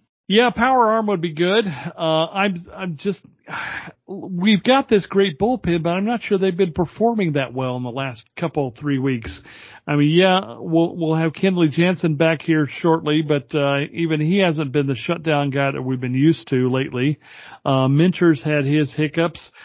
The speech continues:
Will Smith has been kind of the Will Smith of last year, mostly. And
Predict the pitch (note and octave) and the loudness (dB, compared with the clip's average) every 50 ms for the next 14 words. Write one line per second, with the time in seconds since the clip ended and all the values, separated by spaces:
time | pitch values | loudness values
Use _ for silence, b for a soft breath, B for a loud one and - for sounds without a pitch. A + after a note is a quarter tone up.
0 | B B B - C#3+ D#3 F3 E3+ - - - D#3+ E3 F3+ F3+ E3+ D#3+ D3+ D3 C3 | B B B 0 2 4 4 4 0 -2 -2 -2 0 0 0 0 0 0 0 0
1 | - C#3+ D3+ D3+ D3 D3 C#3+ C#3+ C#3+ C#3+ C#3 C#3 C3+ C3+ C3+ C3+ C3+ B2+ - - | -2 -2 0 0 0 0 -2 -2 -2 -2 -2 -2 -2 -2 -2 -2 -4 -4 -6 -10
2 | - - D#3+ E3 E3+ E3 D3+ C#3 C#3 C3+ B2+ C3 C#3 D3 D3 C#3 C3 - - D3+ | -8 -4 -4 0 0 2 2 2 2 2 2 4 4 4 4 2 0 -2 -2 0
3 | D3 C3+ - C#3 B2 B2+ C#3+ D#3 F3 E3 C#3 - - B2+ A#2 A#2 A2+ B2+ C#3 D3+ | 0 0 0 -2 -2 0 0 2 2 0 -2 -2 -4 -2 -2 -2 -2 0 0 0
4 | C3 - - A#2+ A#2 B2 C3+ C3 - B B B B B B B B B B B | -2 -4 -8 -6 -4 -4 -4 -6 -8 B B B B B B B B B B B
5 | B - C#3+ C3+ C3+ C3+ C3+ C3+ C3+ C3 C3 B2+ C3+ | B -2 0 2 2 2 2 2 2 0 0 -2 -2